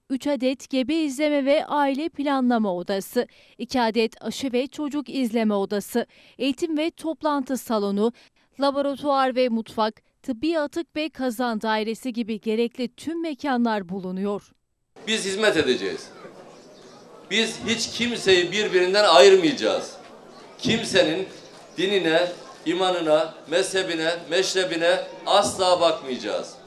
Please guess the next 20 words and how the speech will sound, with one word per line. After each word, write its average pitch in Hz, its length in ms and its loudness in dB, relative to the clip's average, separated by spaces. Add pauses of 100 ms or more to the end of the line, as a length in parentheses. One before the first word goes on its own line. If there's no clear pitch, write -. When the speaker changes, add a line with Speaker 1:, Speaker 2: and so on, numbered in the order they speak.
(560)
Speaker 2:
Mazeret 190 540 4
de 226 140 6
üretmeyeceğiz. 123 680 -2 (500)
Hizmet 175 340 0
edeceğiz. 107 500 -6 (400)
Güzel 214 300 2
işler 220 260 2
yapacağız 214 600 2 (480)
ama 180 480 2 (240)
insanımızın 165 800 -2
duasını 160 440 2
alarak, 170 400 0 (380)
gönlünü 160 380 0
alarak 196 640 4 (180)
onlarla 160 520 2
birlikte 147 460 -4
bu 139 60 -6
işe 127 220 -4
devam 127 220 0
edeceğiz. 90 460 -10